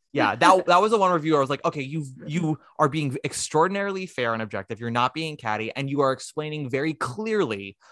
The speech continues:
Speaker 1: why it is you did not care for this or why you don't think something is successful."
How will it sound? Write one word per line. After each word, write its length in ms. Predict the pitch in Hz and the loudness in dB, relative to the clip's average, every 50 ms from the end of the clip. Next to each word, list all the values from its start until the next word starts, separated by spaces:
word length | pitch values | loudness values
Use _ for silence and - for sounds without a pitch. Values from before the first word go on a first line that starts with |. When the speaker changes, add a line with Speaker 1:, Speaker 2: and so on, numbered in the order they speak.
| _ _ _ | _ _ _
Speaker 1:
why 320 | 120 120 135 139 143 147 | -4 0 2 4 4 4
it 160 | 147 143 135 120 | 2 0 0 -2
is 400 | 120 120 113 113 110 101 - - _ _ _ _ _ _ _ _ _ | -2 -4 -4 -6 -8 -10 -12 -16 _ _ _ _ _ _ _ _ _
you 180 | - 123 139 139 | -10 -6 -6 -4
did 160 | 120 139 131 | -2 -2 -2
not 220 | 123 123 117 110 | 0 0 -2 -2
care 180 | - - 123 113 | -4 -6 -8 -6
for 80 | - 127 | -4 -4
this 120 | 117 107 | -6 -4
or 60 | - 120 | -2 0
why 160 | 120 113 113 | 2 2 2
you 120 | 117 117 | 0 0
don't 140 | 110 113 110 | -4 -4 -4
think 140 | - 110 98 | -6 -8 -10
something 220 | - 107 92 101 101 | -12 -14 -14 -14 -16
is 80 | 95 | -16
successful." 500 | - - - - - - - 57 - - | -18 -18 -18 -20 -18 -16 -16 -16 -16 -16